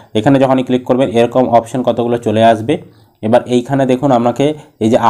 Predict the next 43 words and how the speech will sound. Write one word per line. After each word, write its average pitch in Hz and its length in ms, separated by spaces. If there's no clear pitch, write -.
I 120 40
agree 120 300
terms 117 300
condition 117 400
রয়েছে, 117 240
এই 120 60
চেক 110 120
বাটনটাই 110 340
আপনাকে 101 340
সিলেক্ট 107 360
করতে 92 260
হবে, 92 160
দিয়ে 135 140
processed 113 580
for 120 200
registration 110 540
এই 117 120
বাটনটাই 98 460
ক্লিক 110 260
করতে 92 280
হবে। 87 160
যখনই 151 320
প্রসেস 139 300
and 151 120
রেজিস্ট্রেশনে 147 500
ক্লিক 143 200
করবেন, 147 200
এইখানে 139 320
এরকম 131 240
ইউজার 127 300
রেজিস্ট্রেশনের 131 500
ফর্ম 123 260
চলে 127 160
আসবে। 127 240
এখানে 131 180
ফার্স্ট 117 320
নেম 131 100
দেবেন, 131 180
মিডল 120 260
নেম 127 160
থাকলে 131 180
মিডল 120 240
নেম, 127 100